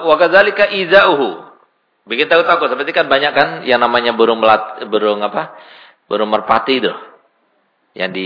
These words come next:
haram Makkah itu. Kita nggak boleh mengganggunya. Sampai kita lempar, nggak boleh. Atau kita takut-takuti, nggak boleh. Gitu. Hmm.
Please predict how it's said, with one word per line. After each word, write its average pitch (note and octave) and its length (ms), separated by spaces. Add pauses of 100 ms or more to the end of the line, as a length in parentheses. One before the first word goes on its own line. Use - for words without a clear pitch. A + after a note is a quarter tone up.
(140)
haram F#2 240
Makkah F2+ 320
itu. F#2+ 240
Kita A#2+ 160
nggak D#3+ 160
boleh D#3 240
mengganggunya. G#2+ 580
Sampai G2 220
kita G2 160
lempar, G2 560
nggak F2 160
boleh. - 180 (540)
Atau F2+ 240
kita F#2 320
takut-takuti, F#2+ 640
nggak F2 160
boleh. G#2+ 240
Gitu. - 160 (1600)
Hmm. F2 240